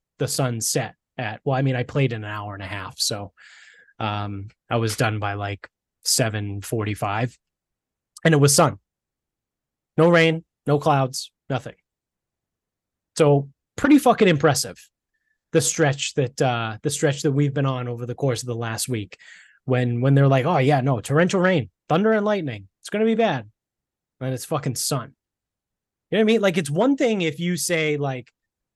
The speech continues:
"Oh, like, today, right? It's gonna be torrential thunderstorms, thunder and lightning all day, um, tornado warning in some areas," right? Like, and it's, it's pretty bad, right? Like, it's a pretty bad rainstorm and it's windy.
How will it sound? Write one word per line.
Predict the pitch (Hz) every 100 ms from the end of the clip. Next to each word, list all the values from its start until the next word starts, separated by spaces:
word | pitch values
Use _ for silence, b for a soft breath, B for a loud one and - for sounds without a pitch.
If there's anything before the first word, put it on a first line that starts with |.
| _ _
"Oh, | 175 160 139 135
like, | 180 151 143
today, | - 170 135 107
right? | 113 143 143
It's | 135
gonna | 160 143
be | 139
torrential | 139 143 180 190 196
thunderstorms, | 175 170 165 156 175 156 151 147 143
thunder | - 190 196 185
and | 160
lightning | 147 151 147 143
all | 139 135 131
day, | 131 127 123 123 117 b b b b
um, | - 123 120 117
tornado | 117 - 165 165 170 165 156
warning | 147 151 151 143
in | 139
some | 139 147 139
areas," | 135 135 135 135 131 131 127 139
right? | 135 131 135
Like, | 127 123 - b b b _ _
and | 180 156
it's, | 147 143 - _ _ _
it's | 202 147
pretty | - 165 147 139
bad, | 127 107 98 110
right? | 135
Like, | 139 139
it's | 143
a | 143
pretty | 117 - 160 151
bad | 139 139 135 127
rainstorm | 135 139 135 - 147 139 139
and | 131
it's | 120 -
windy. | 135 143 135 131 127